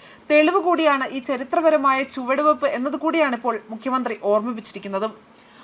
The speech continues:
അതേസമയം അമിത്ഷാ മാവോയിസ്റ്റ് ഭീകരരുമായി വെടിനിർത്തലിനില്ല എന്ന് വ്യക്തമാക്കുകയാണ് ചെയ്തിരുന്നത്.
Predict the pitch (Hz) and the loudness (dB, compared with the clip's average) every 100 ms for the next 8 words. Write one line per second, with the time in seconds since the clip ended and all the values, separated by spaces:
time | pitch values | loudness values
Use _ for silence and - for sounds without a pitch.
0 | - 214 226 226 233 254 262 226 226 - | -6 -4 -4 -4 -4 -4 -4 -4 -4 0
1 | 254 240 226 233 262 262 240 233 240 247 | 2 4 4 4 0 -2 -6 -4 -2 -2
2 | 247 240 254 226 220 240 247 247 269 247 | 0 2 0 0 0 0 -2 -2 -2 -2
3 | 240 269 285 262 233 277 - - - 233 | 0 2 2 0 -4 -6 -8 -14 -6 -4
4 | - 330 311 302 254 214 190 208 190 196 | 0 4 6 4 0 -2 -2 -4 -4 -4